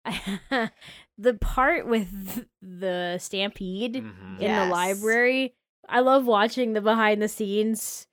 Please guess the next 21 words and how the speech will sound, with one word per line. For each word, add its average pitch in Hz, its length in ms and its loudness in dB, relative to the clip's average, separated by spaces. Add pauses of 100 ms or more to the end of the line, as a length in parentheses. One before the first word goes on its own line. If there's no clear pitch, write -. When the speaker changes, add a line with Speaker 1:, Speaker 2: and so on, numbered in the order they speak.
(380)
Speaker 1:
where 220 140 0
they 220 100 4
do 220 140 2
that 214 200 2
part 214 280 2
where 208 80 4
Robin 208 280 6
Williams 202 320 2
kinda, 208 200 -2
like, 185 160 -2
runs 196 300 4
away 190 520 4 (180)
from 196 80 -18 (320)
it, 220 160 4
Speaker 3:
Yes. - 20 -
Speaker 1:
and 220 280 0
they 208 100 0
just 214 180 -2
had 214 200 -2
this 214 160 4
big 202 460 4